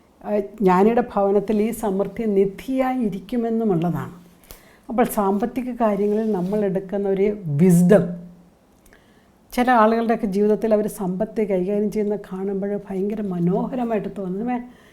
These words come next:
ചില കാര്യങ്ങളോട് no പറയുന്നവർ, ചിലത് വേണ്ടാന്ന് വെക്കുന്നത് ആവശ്യമില്ലാഞ്ഞിട്ടൊന്നുമല്ല.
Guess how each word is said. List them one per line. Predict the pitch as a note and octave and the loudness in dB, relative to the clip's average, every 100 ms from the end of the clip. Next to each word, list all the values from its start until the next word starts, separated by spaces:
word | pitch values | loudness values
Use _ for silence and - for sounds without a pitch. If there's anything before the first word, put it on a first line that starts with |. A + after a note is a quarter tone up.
| _ _ - | _ _ -2
ചില | A3+ G#3 | 2 2
കാര്യങ്ങളോട് | G3 F#3+ F#3+ F#3+ F#3 | 2 0 0 0 0
no | F3+ F3 F3 F3 | 0 2 2 0
പറയുന്നവർ, | F#3+ F3+ F3+ F3+ F3 F3 - - | -2 -4 -4 -4 -6 -6 -8 -10
ചിലത് | G#3+ G3 F#3+ | -6 -4 -4
വേണ്ടാന്ന് | F3+ F3 F3 G#3 A3+ | -2 -2 -2 -2 -2
വെക്കുന്നത് | G#3 - G#3 G3 G#3+ | -4 -4 -4 -4 -6
ആവശ്യമില്ലാഞ്ഞിട്ടൊന്നുമല്ല. | A#3 G3+ G3+ A#3+ A3+ A3+ A#3 A#3 A#3 A#3 G3 F3 F3 | -8 -8 -8 -6 -6 -4 -4 -6 -8 -4 -4 -4 -8